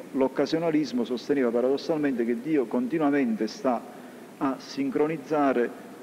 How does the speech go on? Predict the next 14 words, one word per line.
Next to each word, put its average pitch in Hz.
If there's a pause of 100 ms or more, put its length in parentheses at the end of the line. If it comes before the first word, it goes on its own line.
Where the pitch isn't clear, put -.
(180)
questi 139
due 156
orologi 131
e 113
li 120
mette 123
tutti 147
e 123
due 127
sullo 120
stesso 131
orario, 101 (500)
il 123
pensiero 147